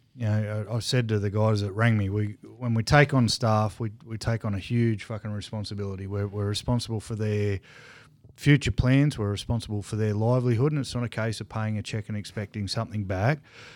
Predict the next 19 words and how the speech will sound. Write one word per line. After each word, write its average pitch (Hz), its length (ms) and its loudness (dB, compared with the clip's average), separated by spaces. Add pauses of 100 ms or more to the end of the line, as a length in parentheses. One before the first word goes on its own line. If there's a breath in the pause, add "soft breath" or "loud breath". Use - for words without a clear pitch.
(160 loud breath)
And, 101 400 -2
and 107 220 -4
in 113 140 2
the 120 80 2
past, 110 640 -2
and, 104 460 -4 (440)
you 113 120 -4
know, 98 120 0 (120)
it, 107 140 -4
it's 110 240 -8
had 120 140 2
to 107 60 -2
be 107 100 2
pointed 120 380 8
out 110 140 8
to 110 60 -2
me 110 120 4
sometimes 110 580 2
in 107 320 2